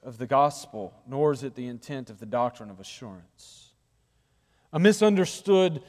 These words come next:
doctrine of assurance would lead to an evangelism that focuses only on driving to decisions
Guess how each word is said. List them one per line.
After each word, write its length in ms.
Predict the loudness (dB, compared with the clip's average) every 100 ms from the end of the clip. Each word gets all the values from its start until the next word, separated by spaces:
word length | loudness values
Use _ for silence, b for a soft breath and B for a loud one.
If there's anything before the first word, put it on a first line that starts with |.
| B B
doctrine 440 | 6 6 6 -2 -2
of 80 |
assurance 600 | -4 0 2 2 0 -4
would 280 | -2 0 2
lead 380 | 0 0 0 -4 -8
to 360 | -4 -2 -2 -6
an 160 | -6 -4
evangelism 1040 | -2 0 0 -2 -2 -2 -2 -2 -6 -6 -12 b b b 0
that 180 | 0
focuses 580 | 2 2 2 0 0 0 0
only 580 | -2 0 2 2 2 0
on 260 | 0 0 0
driving 680 | -2 -4 0 0 0 -2 -2
to 140 | -2
decisions 1040 | 0 0 -2 -4 -4 -6 -10 -14 -18 -20